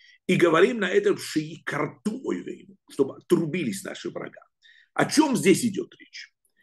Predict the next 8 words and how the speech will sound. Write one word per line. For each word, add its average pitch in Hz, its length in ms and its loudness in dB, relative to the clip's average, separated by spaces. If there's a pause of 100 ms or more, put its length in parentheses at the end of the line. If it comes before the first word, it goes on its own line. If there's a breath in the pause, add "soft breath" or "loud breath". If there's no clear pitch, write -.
(200 soft breath)
Здесь 226 420 0
идет 202 300 0
речь 208 260 -4
уже 127 480 -2 (440)
о 127 140 -6
враге, 151 600 -6 (500)
который 170 400 2
находится - 880 -8